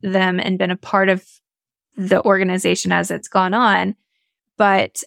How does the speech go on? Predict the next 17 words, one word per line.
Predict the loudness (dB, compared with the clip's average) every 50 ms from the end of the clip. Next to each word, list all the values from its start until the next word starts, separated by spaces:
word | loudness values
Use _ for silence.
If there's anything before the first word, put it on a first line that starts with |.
| -2
um, | 0 0 2 0 -2 -4 -6 -10 -12 _ _ _ _ _ 0
I'm | 0 2 2
a | 2 0 0
huge | -2 -4 -10 -10 -4 0 2 4 4 2 2 0 -4 -2
fan | 0 0 2 2 2 0 0 -2
before | -2 -4 -2 -2 0 0
you | 0 0
sign | 0 0 -2 -2 -2
up | -4 -6 -4
for | -2 -2
a | -2 0
co-op | 0 0 2 2 2 0 0 -2 _
to | -6 -6 -2
do | 0 0 0
a | 0
discovery | 0 -2 -8 -6 -2 -2 -2 -2 -2 -2 -2 -2
day | 0 0 0 2 2 0 0 -2